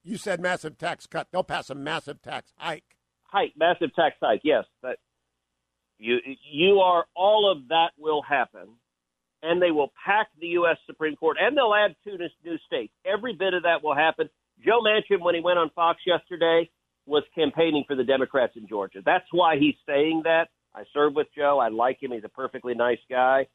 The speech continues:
Speaker 2: None of the Democrats have the strength to stand up to Chuck Schumer and, and the Hive. It, it, for Star Trek fans,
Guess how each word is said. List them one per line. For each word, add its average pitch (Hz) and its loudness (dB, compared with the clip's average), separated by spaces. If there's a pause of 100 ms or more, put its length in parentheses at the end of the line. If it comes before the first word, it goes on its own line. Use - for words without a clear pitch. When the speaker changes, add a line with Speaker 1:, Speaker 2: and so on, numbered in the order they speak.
(560)
Speaker 2:
None 147 2
of 156 0
the 151 0
Democrats 143 0
have 123 -2
the 110 -16
strength 147 -2
to 117 -20
stand 135 0
up 131 -2
to 117 -14
Chuck 147 -2 (160)
Schumer 143 0 (400)
and, 127 -2
and 127 -2
the 113 0
Hive. 151 2
It, 165 -6 (440)
it, 143 -16
for 139 -12
Star 190 0
Trek 202 0 (100)
fans, 185 0